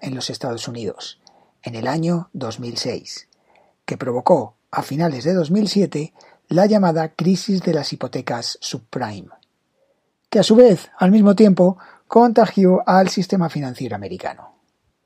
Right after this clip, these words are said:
Y este, por no ser menos, a su vez al internacional. Total, que a fin de cuentas, nos vimos todos inmersos en una crisis, la llamada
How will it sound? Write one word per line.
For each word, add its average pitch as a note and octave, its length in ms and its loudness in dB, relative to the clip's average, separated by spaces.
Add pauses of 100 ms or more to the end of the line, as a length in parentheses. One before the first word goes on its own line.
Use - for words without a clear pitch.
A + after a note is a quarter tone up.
(440)
Y E3 160 4
este, - 400 -6 (260)
por F#3+ 140 4
no G#3 100 6
ser G#3+ 160 2
menos, G#3+ 440 2 (260)
a G#3 160 2
su A3 120 4
vez F3 300 6 (100)
al C#3 140 -6
internacional. A2+ 760 -6 (760)
Total, F#3 400 2 (400)
que F3+ 100 2
a D3+ 40 0
fin F3 160 2
de E3 100 4
cuentas, B3 540 2 (280)
nos D#3+ 240 0
vimos F3 460 2
todos A#3 540 2
inmersos F3 840 0
en C#3+ 140 -6
una D3 220 -6
crisis, - 580 -10 (420)
la B2 180 -10
llamada E3 460 0